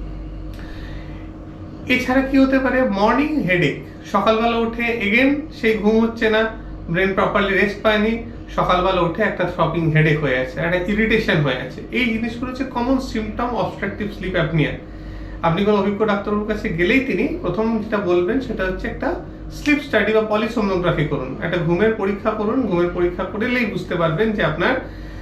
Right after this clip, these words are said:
কতবার হচ্ছে সারা রাত ধরে এই অক্সিজেন কমে যাওয়া বা আপনার অন্যান্য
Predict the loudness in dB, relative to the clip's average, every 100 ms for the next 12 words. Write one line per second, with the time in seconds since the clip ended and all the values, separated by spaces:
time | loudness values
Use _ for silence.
0 | -12 -12 -10 0 2 6 6 4 2 -2
1 | 0 2 2 2 0 4 2 2 0 2
2 | 2 0 -2 -4 -6 -2 2 4 4 2
3 | 4 4 6 4 4 4 2 2 2 4
4 | 4